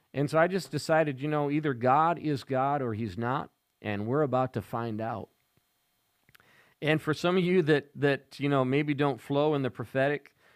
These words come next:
this is gonna sound really weird, and I'm gonna tell you that truthfully, in the moment, it even felt irresponsible to me. But I determined that the longer that I stood there without speaking, the harder it was going to get to speak.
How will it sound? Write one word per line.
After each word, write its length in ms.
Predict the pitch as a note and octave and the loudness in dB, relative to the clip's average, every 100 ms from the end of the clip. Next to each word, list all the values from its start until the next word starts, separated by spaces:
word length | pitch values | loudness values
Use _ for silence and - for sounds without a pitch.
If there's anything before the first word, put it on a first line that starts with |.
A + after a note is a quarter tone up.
| _ - | _ -2
this 240 | C3+ - | 0 -2
is 100 | A#2+ | -8
gonna 180 | C#3 B2 | -4 -6
sound 300 | - B2+ B2+ | -2 -2 0
really 220 | C3 B2+ | 0 -2
weird, 320 | A#2+ C3 C3 | 0 -2 -2
and 100 | A#2 | -2
I'm 120 | C3 | 0
gonna 120 | D3+ B2 | 0 -2
tell 240 | - D3 | 0 2
you 100 | C#3 | 2
that 180 | A#2+ A2+ | 0 -4
truthfully, 640 | - E3+ F3 C#3+ B2+ A#2 - _ _ - | -4 -4 -2 -2 -2 -2 -6 _ _ -4
in 140 | E3 | 0
the 100 | D3+ | 0
moment, 400 | C3+ D#3 D3 A#2+ - _ | 2 2 0 -4 -10 _
it 180 | D3 E3+ | -2 0
even 220 | D#3 C3 | 0 -2
felt 300 | - C#3 - | 0 0 0
irresponsible 800 | D3 C3+ - C#3 C#3+ B2 B2 A#2+ | 0 0 0 2 2 0 -2 -2
to 80 | A#2+ | -2
me. 320 | C#3 A#2+ G2 _ _ _ _ _ _ _ - | -2 -4 -6 _ _ _ _ _ _ _ 0
But 360 | B2 C3 - _ _ _ _ _ - | 4 4 2 _ _ _ _ _ 2
I 160 | D3 | 4
determined 760 | F3 D#3+ - G3+ E3+ B2 A#2+ A#2 _ _ _ _ _ - | 4 -2 0 2 4 2 -2 -8 _ _ _ _ _ -4
that 380 | B2 B2 A#2+ _ _ _ - | 2 2 0 _ _ _ 0
the 100 | C#3 | 4
longer 520 | D3 F3 G3+ G3+ G3+ | 6 6 4 2 2
that 160 | D#3+ D3 | 2 2
I 140 | C#3+ | 0
stood 360 | - - F#3 C3+ | -2 -2 0 2
there 180 | C3+ | 0
without 340 | B2 B2 A#2+ G2+ | 0 0 0 -2
speaking, 480 | - D#3+ D3 G#2+ G2+ | -8 -8 -6 -8 -8
the 80 | |
harder 380 | G2 C3+ C#3+ B2 | -4 0 0 -2
it 80 | A2+ | -4
was 140 | A2 | -8
going 180 | G2 B2+ | -6 -4
to 60 | A2 | -2
get 240 | A2 A2+ | -4 -4
to 80 | G2 | -6
speak. 520 | - G2+ E2 - - | -10 -8 -8 -10 -20